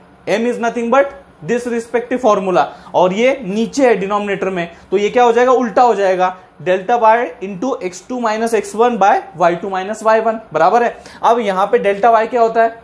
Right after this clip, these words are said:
y two minus y one, तो ये वाई टू minus y one, y टू minus y one एक तरीके से cancel out हो जाएंगे, बचेगा क्या, एक्स टू minus x one, which is nothing but your delta x, जो आपको क्या करना है, calculate करना है, और वो निकल के आता है two,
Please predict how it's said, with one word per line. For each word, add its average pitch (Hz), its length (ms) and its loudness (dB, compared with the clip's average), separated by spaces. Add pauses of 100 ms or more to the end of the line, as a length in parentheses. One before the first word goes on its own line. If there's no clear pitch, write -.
(100)
y 151 140 0
two 226 120 -6
minus 220 260 -4
y 208 140 2
one, 202 160 -6 (260)
तो 196 60 2
ये 220 80 4
वाई 180 180 4
टू 202 120 -4
minus 214 280 -2
y 208 140 4
one, 214 160 0
y 175 160 2
टू 196 120 -6
minus 208 320 -4
y 190 140 0
one 202 160 -4
एक 202 140 -8
तरीके 214 240 -6
से 220 100 -10
cancel 196 300 -4
out 208 180 0
हो 196 80 0
जाएंगे, 190 260 0
बचेगा 190 360 0
क्या, 233 280 0 (220)
एक्स 196 260 -4
टू 247 80 -4
minus 220 300 -4
x 196 180 -6
one, 196 180 -6
which 190 140 -6
is 226 100 -2
nothing 208 300 -4
but 214 160 0
your 220 80 4
delta 202 380 0
x, 208 120 -4
जो 175 140 -2
आपको 190 240 2
क्या 208 160 -2
करना 208 280 -4
है, 247 120 -4 (240)
calculate 208 480 2
करना 208 260 -2
है, 196 60 2
और 196 60 2
वो 185 160 -2
निकल 208 260 -2
के 208 100 0
आता 190 200 2
है 202 60 -6
two, 247 260 -2